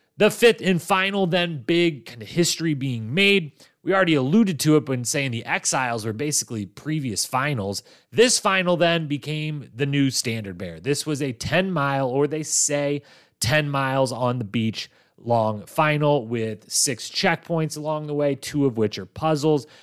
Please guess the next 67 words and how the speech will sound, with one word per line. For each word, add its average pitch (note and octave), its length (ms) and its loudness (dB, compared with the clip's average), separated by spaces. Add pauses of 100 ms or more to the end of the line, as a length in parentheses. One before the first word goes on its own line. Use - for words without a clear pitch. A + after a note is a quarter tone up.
(140)
which G2+ 320 -8
you G#2 100 -8
can F#2+ 180 -12
either F#2 240 -10
have G2 200 -12
to F#2+ 80 -20
carry G3 360 4
weight F3 280 6
or A2+ 80 -4
not D3+ 260 0
carry D#3 220 4
weight. C#3+ 240 4
They A2+ 80 -2
almost B2 260 -6
all, A#2+ 140 -4
they A#2+ 120 -6
all D3+ 220 4
end C3+ 140 2
up A#2+ 120 -2
carrying A#2+ 280 -4
weight A#2 220 -4
for G#2+ 100 -10
at G#2 80 -8
least G#2 180 -10
part B2 220 0
of A2+ 80 -6
it. A#2 160 0
Most A#2+ 240 -2
of G#2 60 -10
them G#2+ 160 -6
end G#2+ 160 -8
up G2 100 -14
carrying F#2+ 240 -14
a F#2 60 -16
bunch D#3+ 280 -2
of A#2+ 60 -2
weight A#2 300 0
a G2+ 80 -10
bunch A2 260 -6
of G2+ 60 -8
the G2+ 80 -8
time. F3+ 340 4 (500)
And E3+ 420 2 (280)
it E3+ 140 6
is F3 200 4
the D#3+ 100 0
first D#3+ 320 0
true D3+ 400 0
endurance A#2+ 640 -8
event. G2+ 360 -8
I F#2+ 40 -18
mean, G2 140 -16
ten C#3+ 240 -2
miles A#2 400 -4
is G2+ 120 -8
a F#2+ 60 -10
real A2+ 640 0
endurance G2+ 540 -14
event, G#2+ 320 -8
especially G2 400 -10
carrying F#2 420 -18
weight, C3 380 0
doing A#2 260 -6
stuff F#2 300 -8
along F2 300 -18
the F2 60 -20
way. E3+ 380 2